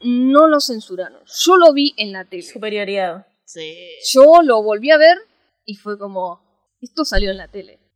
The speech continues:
Speaker 1: Esto salió en Nickelodeon".
Speaker 2: Vivíamos en una sociedad.
Speaker 1: Esto es tremendo.
Speaker 2: Y yo
Speaker 1: Esto
Speaker 2: lo
Speaker 1: es
Speaker 2: vi y me
Speaker 1: tremendo.
Speaker 2: encantó. Y de hecho fue el primer comentario que hice viendo esta serie, que es tipo, "Wow,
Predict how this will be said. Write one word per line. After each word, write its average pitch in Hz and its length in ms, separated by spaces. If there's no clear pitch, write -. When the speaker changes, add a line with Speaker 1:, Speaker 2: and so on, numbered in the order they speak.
Speaker 1:
Esto 277 240
salió 233 300
en 233 120
Nickelodeon". 185 800
Speaker 2:
Vivíamos 240 720
en 208 80
una 214 160
sociedad. 196 600
Speaker 1:
Esto 370 260
es - 140
tremendo. 180 920
Speaker 2:
Y 339 80
yo 453 100
Speaker 1:
Esto - 0
Speaker 2:
lo 508 60
Speaker 1:
es 480 80
Speaker 2:
vi 427 60
y - 20
me 254 80
Speaker 1:
tremendo. 269 240
Speaker 2:
encantó. 240 580
Y 247 100
de 254 60
hecho 311 180
fue 254 220
el 269 200
primer 214 300
comentario 226 400
que 220 60
hice 220 180
viendo 214 200
esta - 120
serie, 220 240
que 214 80
es 202 60
tipo, 190 340
"Wow, 180 540